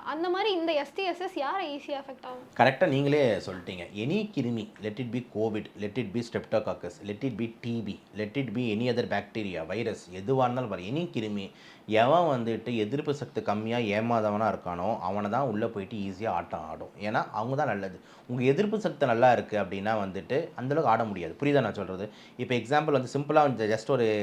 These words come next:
Speaker 2: எக்ஸாம்பிள் சொல்லணும் அப்படின்னா வந்துட்டு, ஆ, இப்ப அமெரிக்கால போயிட்டு நீங்க வந்து எல்லாரையும் வந்து பார்த்துக்கிட்டு பயங்கரமா வந்து பயங்கரவாதம்,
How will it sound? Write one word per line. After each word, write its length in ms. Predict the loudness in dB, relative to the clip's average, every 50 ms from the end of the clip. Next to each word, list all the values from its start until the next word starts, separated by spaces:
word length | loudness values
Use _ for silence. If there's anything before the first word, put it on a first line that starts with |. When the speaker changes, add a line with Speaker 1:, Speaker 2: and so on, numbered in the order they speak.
| 2 2 2 2 0 0 -2 -4
Speaker 2:
எக்ஸாம்பிள் 440 | -4 -2 0 0 0 0 0 -4 -4
சொல்லணும் 180 | -2 -2 0 0
அப்படின்னா 360 | -2 -2 -2 -4 -4 -2 -2 -2
வந்துட்டு, 400 | -2 -4 -6 -6 -4 -2 -4 -4 -4 -12 -18 -20 -16 -2 6 8
ஆ, 340 | 10 10 12 10 10 8
இப்ப 320 | 6 6 4 2 2 4 4
அமெரிக்கால 520 | 4 4 4 4 6 6 8 8 8 6
போயிட்டு 520 | 4 0 0 0 2 4 4 6 4 4 0
நீங்க 200 | -2 -2 0 0
வந்து 180 | 0 2 2 0
எல்லாரையும் 440 | 2 4 4 4 4 4 4 2
வந்து 180 | 2 0 0 0
பார்த்துக்கிட்டு 440 | 2 2 2 2 2 -2 -2 -2 -2
பயங்கரமா 420 | -2 -2 0 0 0 0 0 0 0
வந்து 180 | 0 -2 0
பயங்கரவாதம், 680 | 0 0 0 0 0 0 2 2 2 2 0 0 0 -2